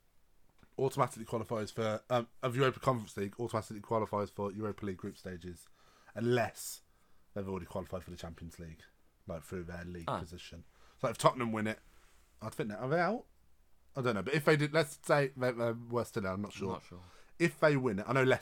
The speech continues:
Speaker 1: let's say Leicester, 'cause they're definitely in it.
Speaker 2: The Conference League, yeah.
Speaker 1: Yeah.
Speaker 2: Did you see Brendan Rodgers' comment?
Speaker 1: Yeah, I don't know what it is.
Speaker 2: Yeah,
Speaker 1: Whatever.
Speaker 2: like
Speaker 1: <laughs> If they win it and they finish twelfth,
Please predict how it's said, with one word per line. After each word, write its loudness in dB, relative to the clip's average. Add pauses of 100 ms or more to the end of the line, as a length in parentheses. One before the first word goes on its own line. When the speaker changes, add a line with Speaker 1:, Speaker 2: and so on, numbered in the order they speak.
Speaker 1:
let's -2
say 2
Leicester, -4
'cause -12
they're -4
definitely -12
in -12
it. -14 (380)
Speaker 2:
The -4
Conference -2
League, 0
yeah. 4
Speaker 1:
Yeah. 0
Speaker 2:
Did -6
you -2
see 0
Brendan 0
Rodgers' -2
comment? 0
Speaker 1:
Yeah, 0
I -2
don't 2
know 0
what -2
it -6
is. -6
Speaker 2:
Yeah, 4
Speaker 1:
Whatever. 2
Speaker 2:
like 2 (220)
Speaker 1:
<laughs> -14
If 2
they 12
win 8
it -2 (380)
and 0
they 2
finish -2
twelfth, 2